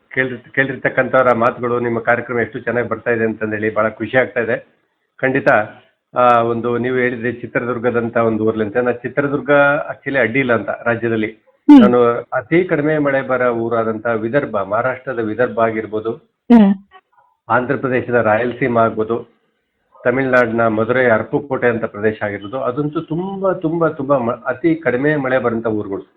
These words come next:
Speaker 2: ಹ್ಮ್, ಹ್ಮ್.
Speaker 1: ಅಲ್ಲಿ ಒಂದು ವರ್ಷದಲ್ಲಿ ಐವತ್ತರಿಂದ ಅರವತ್ತು ಗಂಟೆ ಮಾತ್ರ ಮಳೆ ಬರ್ತದೆ.
Speaker 2: Oh my God. ಹ್ಮ್.
Speaker 1: ಏ, ಆ, ಅಂತ ಊರುಗಳಲ್ಲಿ ಸಹ ಕೆಲಸ ಮಾಡಿ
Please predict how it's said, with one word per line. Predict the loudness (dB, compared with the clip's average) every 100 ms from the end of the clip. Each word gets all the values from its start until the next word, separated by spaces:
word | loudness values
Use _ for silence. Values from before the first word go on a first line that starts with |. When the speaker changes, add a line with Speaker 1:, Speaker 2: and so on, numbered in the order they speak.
| _ _ 8
Speaker 2:
ಹ್ಮ್, | 8 4
ಹ್ಮ್. | _ 6 6 -2 _ _ -4
Speaker 1:
ಅಲ್ಲಿ | 0 2
ಒಂದು | 2 0 -2 0
ವರ್ಷದಲ್ಲಿ | 0 0 0 2 0 0 0 -2
ಐವತ್ತರಿಂದ | -2 0 0 0 -2 2
ಅರವತ್ತು | 2 2 0 -2 -2 -2
ಗಂಟೆ | 0 0
ಮಾತ್ರ | 0 0 -2
ಮಳೆ | 0
ಬರ್ತದೆ. | 0 -2 -8 -14 -16 _ _ 2
Speaker 2:
Oh | 6 8
my | 8 4
God. | 4 -2 0 8
ಹ್ಮ್. | 10 10 4 -14 _ _ 0
Speaker 1:
ಏ, | 0 -2 -12 _ -4
ಆ, | -4
ಅಂತ | 0 -2 2
ಊರುಗಳಲ್ಲಿ | 2 2 -2 -2 0 0 2
ಸಹ | 0 2 -2
ಕೆಲಸ | -4 -4
ಮಾಡಿ | -2 0 -2 -4